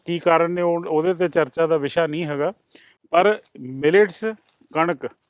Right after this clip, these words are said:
ਸਾਬਤ ਕਣਕ ਜਿਹਦਾ ਛਿਲਕਾ ਨਾ ਉਤਾਰਿਆ ਹੋਵੇ, ਛਾਨਣੀ ਨਾ ਹੋਵੇ,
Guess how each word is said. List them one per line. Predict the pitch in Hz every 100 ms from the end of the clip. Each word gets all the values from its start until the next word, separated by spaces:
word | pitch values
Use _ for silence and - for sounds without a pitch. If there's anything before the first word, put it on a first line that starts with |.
| _
ਸਾਬਤ | - 143 143 165 165
ਕਣਕ | 160 160 165
ਜਿਹਦਾ | 160 160 185
ਛਿਲਕਾ | - 147 139 175
ਨਾ | 160 135 139
ਉਤਾਰਿਆ | 135 151 151 165
ਹੋਵੇ, | 135 120 110 _ _ _ _ _ _ _
ਛਾਨਣੀ | - - 147 160 175
ਨਾ | 165 147 147
ਹੋਵੇ, | 139 135